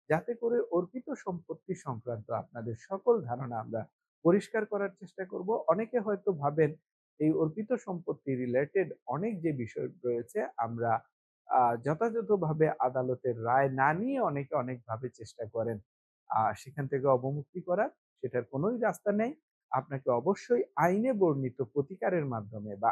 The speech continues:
আইনে যেভাবে প্রতিকার রয়েছে, সেই প্রতিকারের মধ্য দিয়ে আপনাকে এগিয়ে আসতে হবে। অনেকে ব-, মনে করেন আদালতের শরণাপন্ন হলে অনেক সময় লাগতে পারে। আপনারা দেখুন, বারো সালে তালিকা হয়েছে, বারো সালে তালিকা হয়েছে,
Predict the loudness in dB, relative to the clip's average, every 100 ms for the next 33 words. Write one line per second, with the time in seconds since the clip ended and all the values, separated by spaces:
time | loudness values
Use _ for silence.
0 | 2 0 0 -4 -6 -4 -4 -2 0 0
1 | -2 -6 -6 -6 -6 -8 -10 -16 -18 _
2 | _ _ 0 2 4 4 4 4 6 4
3 | 2 0 -2 0 0 -2 -6 -18 -6 -6
4 | -4 -8 -12 -14 _ -6 -4 -6 -8 -10
5 | -6 -6 -6 -6 -4 -2 0 2 2 0
6 | -8 _ _ _ 4 6 6 4 2 0
7 | 2 2 2 0 0 -2 -2 0 6 8
8 | 8 4 _ _ _ 0 0 0 -4 0
9 | 2 2 2 -2 -10 -6 -4 2 2 2
10 | 2 2 0 -2 -4 4 6 6 2 0
11 | 4 4 4 _ _ _ 4 4 4 2
12 | 4 4 2 -6 0 2 2 -2 -2 2
13 | 2 2 -2 -2 0 -4 -8